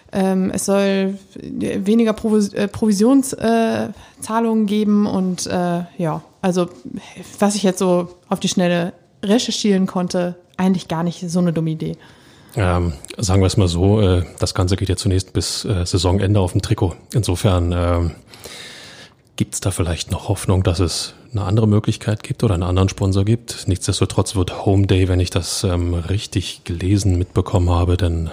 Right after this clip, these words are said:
Speaker 2: in den nächsten Jahren dennoch, äh, Partner von Hertha B S C bleiben. Und, ähm, du hast es angesprochen, Inga, die, die Reaktionen sind, ähm, ja, durchaus gemischt, weil, <laughs> sagen wir es mal so, Immobilienunternehmen, gerade in Berlin, ähm,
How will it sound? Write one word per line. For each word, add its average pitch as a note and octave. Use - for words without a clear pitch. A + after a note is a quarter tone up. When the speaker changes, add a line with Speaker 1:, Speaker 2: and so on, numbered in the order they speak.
Speaker 2:
in B2+
den F#2
nächsten F#2
Jahren E2+
dennoch, F#2
äh, E2+
Partner -
von F2+
Hertha F#2+
B F#2+
S E2+
C F2+
bleiben. F2+
Und, F2+
ähm, E2+
du F#2+
hast -
es G2
angesprochen, F#2+
Inga, E2+
die, E2+
die F2+
Reaktionen F2+
sind, F2
ähm, F2
ja, F2
durchaus F#2
gemischt, -
weil, F#2+
<laughs> -
sagen -
wir A#2
es -
mal F2+
so, G2
Immobilienunternehmen, F#2+
gerade G#2+
in G#2
Berlin, F2+
ähm, E2+